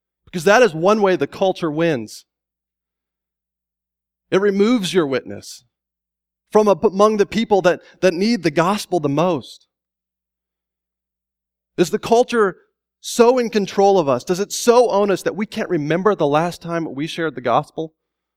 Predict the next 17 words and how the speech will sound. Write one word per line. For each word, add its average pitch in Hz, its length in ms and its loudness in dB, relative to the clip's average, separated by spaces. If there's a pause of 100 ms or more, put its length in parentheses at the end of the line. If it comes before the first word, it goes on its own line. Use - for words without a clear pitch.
(140)
with 127 140 -6
a 131 40 -4
non-Christian? 143 720 -2 (720)
Or 156 220 0
if 139 80 -10
we 151 100 -2
did, 147 260 0
it 147 120 0
was 127 180 -6
months 120 400 -4
ago 156 400 -8 (460)
instead 123 260 -4
of 117 140 -2 (160)
this 104 360 -12
month? 151 220 -14 (3000)
Wake 233 380 4
up! - 680 0